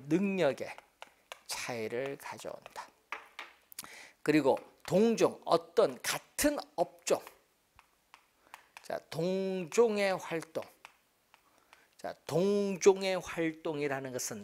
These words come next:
같은 업종의 활동이다. 동종 활동은 같은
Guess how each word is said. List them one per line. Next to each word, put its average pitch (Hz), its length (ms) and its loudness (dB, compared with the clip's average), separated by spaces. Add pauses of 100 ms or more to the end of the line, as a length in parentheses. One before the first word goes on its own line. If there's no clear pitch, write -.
같은 - 680 0 (400)
업종의 135 640 -2
활동이다. 113 760 -8 (100)
동종 196 560 6
활동은 156 580 -4 (400)
같은 - 640 0